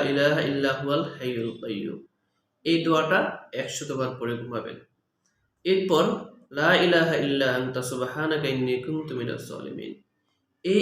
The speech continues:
আয়াতের মধ্যে ইসমে আজম রয়েছে। আপনি যে কোনো বিপদে পড়বেন, এই দোয়া পড়বেন। রসুলকে স্বপ্ন দেখতে চাইলে এই দোয়াটা ওই রাতে একশত বার পড়ুন। আরও একটি দোয়া আছে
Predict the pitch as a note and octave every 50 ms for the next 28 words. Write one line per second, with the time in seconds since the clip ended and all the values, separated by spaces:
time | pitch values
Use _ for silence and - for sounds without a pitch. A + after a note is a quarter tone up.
0 | - F3+ F3 F3 F3+ F#3 G3 F#3+ F#3+ F#3+ G3 F#3+ F#3 F3+ D3 C#3 - - D3+ C#3+
1 | C3 B2 - - B2+ B2 C3+ D3 D3 D3+ - - - - - - _ _ _ _
2 | _ _ _ _ - - C#3 C#3+ D3+ E3 F#3 G3 F#3 D3+ D3 - - G3 G3+ G#3
3 | G3+ G3 F#3 D#3 D3+ C#3+ C#3+ D3 C#3 C#3 C#3 - - C#3+ C#3 C#3 C#3+ F3 F#3 F3+
4 | - - C#3+ C#3 C#3 C3+ C3 A#2 G2+ - F2+ D#2 C2 - - - - - _ _
5 | _ _ _ _ _ _ _ _ _ _ _ C#3 D3 D3 D3 G3+ G3+ G3+ G3+ F#3
6 | - D#3+ C3+ - D#3 D3+ C#3+ C3 C#3 - C3+ B2+ - C3 B2 B2 B2+ C#3 F3 F#3+
7 | F#3 F#3 - - D#3 D#3+ D#3 D3+ D3+ D3 D3 D3 C#3+ - F3 D#3+ C3+ C#3 D3 C#3+
8 | C#3 C#3+ C3+ C#3 - D3 C3 B2+ - - - A#2+ - B2+ B2 - - - - G#2+
9 | A2 A2+ - _ _ _ _ _ _ _ _ _ _ _ _ _ _ _ _ -
10 | D#3+ F#3+ A3 A3 G#3+ - A3 F3+ - C3 A#2+ - - - - - - -